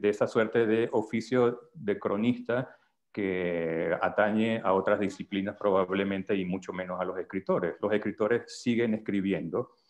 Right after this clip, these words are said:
y no, la idea es justamente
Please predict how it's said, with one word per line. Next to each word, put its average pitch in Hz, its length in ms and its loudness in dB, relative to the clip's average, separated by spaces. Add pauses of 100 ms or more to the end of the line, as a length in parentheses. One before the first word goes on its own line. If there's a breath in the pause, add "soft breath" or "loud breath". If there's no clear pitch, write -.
(420)
y 110 540 2
no, 117 200 -4
la 107 160 4
idea 113 320 4
es 120 80 4
justamente 110 760 0